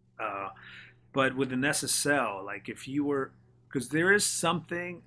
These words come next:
I gotta say, the reason why I haven't, it would be so much more, it would be better for me to switch, right? I mean, just flow-wise, and, I mean, for all the good reasons. But I just have it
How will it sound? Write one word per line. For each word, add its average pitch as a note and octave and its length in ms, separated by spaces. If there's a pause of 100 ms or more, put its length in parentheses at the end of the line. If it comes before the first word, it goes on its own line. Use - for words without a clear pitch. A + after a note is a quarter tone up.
I B2+ 100
gotta C3 280
say, C#3 340
the G#2+ 160
reason C#3+ 320
why A#2+ 180
I G2+ 40
haven't, A2+ 480
it C3+ 160
would C3+ 120
be A2+ 160
so - 280
much - 360 (760)
more, A#2+ 560 (1500)
it D#3 180
would E3+ 140
be F3+ 100
better D3+ 300
for B2+ 120
me B2 140
to G2+ 80
switch, - 920
right? A2 320
I A2 80
mean, G#2 400 (200)
just - 400
flow-wise, A2+ 880
and, F#2 120 (380)
I C3 40
mean, B2 200
for B2 180
all B2 120
the G#2+ 140 (140)
good G#2 140
reasons. A2 500 (840)
But D3 140
I D3+ 100
just D#3 260
have F3 420
it G2 160